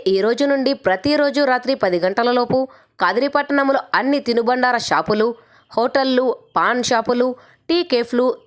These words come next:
తోపుడు బండ్లు వంటి వ్యాపార సముదాయాలు మూసివేయుట గురించి రంజాన్ మాసము మరియు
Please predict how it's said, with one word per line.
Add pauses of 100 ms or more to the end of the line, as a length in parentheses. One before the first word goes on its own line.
తోపుడు
బండ్లు (400)
వంటి
వ్యాపార
సముదాయాలు
మూసివేయుట
గురించి (460)
రంజాన్
మాసము
మరియు